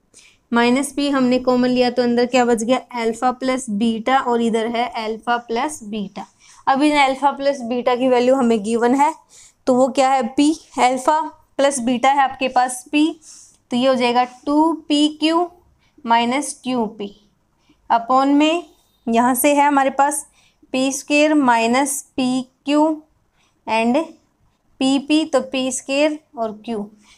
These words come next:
अब देखो p से p कैंसिल आउट, यहाँ आपके पास क्या बचेगा? एक, दो p में से एक p गया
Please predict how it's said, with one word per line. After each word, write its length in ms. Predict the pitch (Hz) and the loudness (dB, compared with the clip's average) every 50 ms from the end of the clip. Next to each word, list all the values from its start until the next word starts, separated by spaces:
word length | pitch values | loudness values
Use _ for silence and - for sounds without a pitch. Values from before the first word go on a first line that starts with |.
| _ _ | _ _
अब 100 | - 233 | -4 -2
देखो 180 | 226 262 262 294 | -2 -2 -2 -4
p 220 | - - 277 269 254 | -4 -4 -4 -4 -2
से 140 | - 302 285 | -2 -2 -4
p 220 | 240 233 294 285 254 | -2 -2 -4 -4 -2
कैंसिल 320 | 302 302 302 311 330 302 | -2 -2 0 0 0 0
आउट, 220 | 311 302 285 - 254 | 0 0 0 -2 -4
यहाँ 280 | 240 240 247 254 269 | -4 -2 -2 0 0
आपके 240 | 269 247 - 269 262 | -2 -2 -2 -6 -4
पास 240 | 233 262 269 262 262 | -2 0 -2 -2 -2
क्या 140 | - 262 240 | -4 -4 -2
बचेगा? 460 | 233 247 208 240 240 240 254 262 262 | -2 -4 -4 -4 -2 0 0 0 0
एक, 400 | 262 247 240 254 247 - - _ _ _ _ _ _ _ _ _ - | 0 -2 -4 -4 -6 -8 -16 _ _ _ _ _ _ _ _ _ -2
दो 260 | 214 247 254 254 254 262 | 0 2 2 0 0 -4
p 100 | 254 254 | -4 -4
में 120 | 254 254 | -4 -4
से 160 | 247 - 254 247 | -4 -4 -6 -6
एक 160 | 247 247 _ - | -6 -8 _ -10
p 140 | 247 240 | -8 -4
गया 300 | 220 247 247 262 269 269 | -2 0 0 0 0 -2